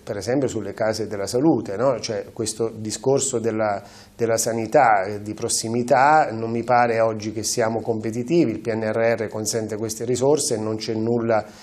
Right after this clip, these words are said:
di, eh, concreto, fatto e, e riconoscibile. Insomma, ci sono delle questioni che hanno riguardato sicuramente un'attenzione ai piccoli centri, ma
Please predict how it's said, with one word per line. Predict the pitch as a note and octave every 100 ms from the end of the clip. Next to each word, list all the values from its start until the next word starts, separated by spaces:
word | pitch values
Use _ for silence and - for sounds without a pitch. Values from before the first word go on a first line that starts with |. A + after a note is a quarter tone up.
| - -
di, | A2 A2+ A2+ A2
eh, | A#2+ A2+
concreto, | A2 A#2+ A#2+ C3+ D3 D3 B2 A#2+
fatto | C3+ A#2+ A#2+ - - B2+ B2
e, | A#2+ A2 A2
e | A2
riconoscibile. | G#2+ A2 A2+ A2+ - G#2+ G2 F#2+ F#2+
Insomma, | B2+ C#3 A#2
ci | - C#3
sono | F3 D#3 A#2+ - - -
delle | C#3 D3
questioni | F3+ F#3 D3 D#3 D#3+
che | A#2+
hanno | B2 B2 B2+ A#2+
riguardato | B2 C3 C#3+ C3+ C#3 C3+ C3 C3+ C3 B2
sicuramente | - B2 B2+ C3+ D#3+ C#3 A2+
un'attenzione | A2+ - A#2+ A#2+ C3+ B2 A2
ai | G#2+
piccoli | A#2+ - C3 C#3
centri, | C3 C#3+ C3+ A#2+
ma | A2+